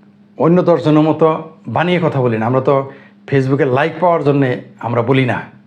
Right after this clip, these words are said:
কারণ আমরা জানি শুধু লিখবো, দুই তিনটা শব্দ লিখবো, এক হাজার লাইক হবে এক ঘন্টায়, আমরা জানি।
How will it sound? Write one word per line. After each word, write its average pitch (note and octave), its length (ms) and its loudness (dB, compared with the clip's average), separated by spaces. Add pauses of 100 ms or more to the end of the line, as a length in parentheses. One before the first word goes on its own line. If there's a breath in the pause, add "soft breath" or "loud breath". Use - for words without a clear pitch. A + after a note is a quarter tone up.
(800 soft breath)
কারণ D3+ 140 0
আমরা F#3+ 180 0
জানি D#3+ 280 0
শুধু D#3+ 240 0
লিখবো, E3+ 340 2
দুই F#3 180 2
তিনটা F3+ 320 0
শব্দ F#3+ 280 -2
লিখবো, D#3+ 360 0
এক F3+ 200 -4
হাজার D3 180 2
লাইক B2+ 280 0
হবে F#2+ 180 -8
এক A#2+ 180 -4
ঘন্টায়, A2 320 -8 (220 loud breath)
আমরা G3 180 0
জানি। G3 380 -2